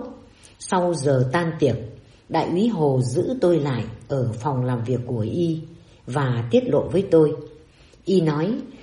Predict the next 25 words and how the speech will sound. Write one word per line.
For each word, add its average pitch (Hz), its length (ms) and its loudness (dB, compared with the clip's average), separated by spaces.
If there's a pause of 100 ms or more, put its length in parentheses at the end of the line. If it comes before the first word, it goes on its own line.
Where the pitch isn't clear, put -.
(140)
mà 139 360 -2
chỉ 123 320 -2
nhìn 131 320 0
trong 165 200 0
xếp 254 300 2
tài 143 140 2
liệu 120 260 0
đang 151 260 -2
đọc, 131 140 -2 (500)
chứ 233 120 2
không 165 340 0
nhìn 123 220 0
vào 113 140 0
mắt 160 200 -2 (120)
tôi. 143 200 4 (1120)
"Bác - 180 0 (120)
sĩ 185 180 -6
Tuyến, 175 340 4 (500)
Sở 135 340 0
Nghiên 165 220 0
cứu 202 260 4
Chính 208 220 0
trị 127 200 -4
Xã - 220 -2
hội 180 260 2